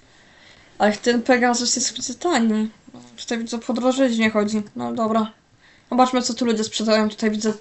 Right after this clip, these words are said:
Huge'a. Huge'e, potki i runiczne skrzynie. Tutaj widzę, że ktoś sprzedaje słońce za dwieście dwadzieścia dwa tysiące i banana.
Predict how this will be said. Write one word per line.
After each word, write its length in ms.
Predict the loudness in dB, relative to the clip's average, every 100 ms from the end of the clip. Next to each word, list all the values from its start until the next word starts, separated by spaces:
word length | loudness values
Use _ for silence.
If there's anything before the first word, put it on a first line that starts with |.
| -8
Huge'a. 760 | -4 -2 -2 -2 0 2 2 2 -6 _ _ _ _ -20 -20 _ -20 -20 -20
Huge'e, 440 | -6 -2 2 4 2
potki 840 | 2 0 0 -6 -4 0 0 -2 -4
i 440 | 0 4 4 2
runiczne 760 | 2 2 2 0 -4 -6 -4 -4
skrzynie. 640 | -4 -4 -2 0 2 0 -4 -16 -20 -20 -20 -4
Tutaj 160 | 0 2
widzę, 180 | 2 0
że 100 | 0
ktoś 160 | -2
sprzedaje 400 | -2 2 6 6
słońce 800 | 4 0 2 4 2 0 0 0
za 160 | 2 0
dwieście 420 | 0 -2 -4 -4
dwadzieścia 380 | -2 -2 0 -2
dwa 120 | -2
tysiące 380 | -4 -6 -4 -4
i 180 | -4 2
banana. 640 | 4 6 4 2 0 -2